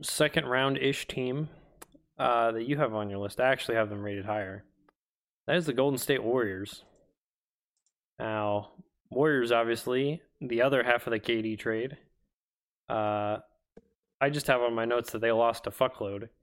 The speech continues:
But they gained guys like Alec Burks, uh, D'Lo, Willie Cauley-Stein, uh, Marquese Chriss nowadays. He looked,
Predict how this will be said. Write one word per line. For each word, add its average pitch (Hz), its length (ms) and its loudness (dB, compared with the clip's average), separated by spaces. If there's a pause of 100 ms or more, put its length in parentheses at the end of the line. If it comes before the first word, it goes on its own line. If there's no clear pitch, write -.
(480)
But 120 80 -6
they 123 100 0
gained 135 280 0
guys 127 320 4
like 117 360 0 (300)
Alec 135 340 2
Burks, - 540 -2 (460)
uh, 127 180 0
D'Lo, 117 520 2
Willie 117 260 2
Cauley-Stein, 110 880 -2 (720)
uh, 50 400 -6 (2500)
Marquese 123 640 -2
Chriss 123 320 0
nowadays. 117 540 2
He 123 100 0
looked, 113 220 -2